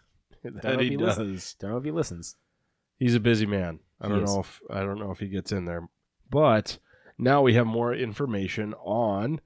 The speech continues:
Speaker 1: Beetle and Grimm's Secret Lair drop that we mentioned last week. In last week's M T G stream,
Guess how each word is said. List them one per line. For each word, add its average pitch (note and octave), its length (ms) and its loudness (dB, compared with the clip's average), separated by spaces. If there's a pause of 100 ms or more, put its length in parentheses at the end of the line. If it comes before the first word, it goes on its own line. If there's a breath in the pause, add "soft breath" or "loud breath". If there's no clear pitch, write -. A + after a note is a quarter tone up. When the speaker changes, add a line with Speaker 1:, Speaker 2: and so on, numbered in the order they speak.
(280)
Speaker 1:
Beetle F#3+ 300 6
and D#3 80 4
Grimm's E3+ 400 4
Secret - 380 -2
Lair A2+ 180 4
drop G#2+ 300 0
that A2+ 120 0
we A#2 120 -2
mentioned G2 440 -4
last C3 480 -2
week. G2+ 160 -4
In G#2 100 -2
last G#2 280 -4
week's A2+ 260 -4
M A2+ 120 -4
T A2+ 140 -2
G A2 220 -4
stream, A#2+ 760 2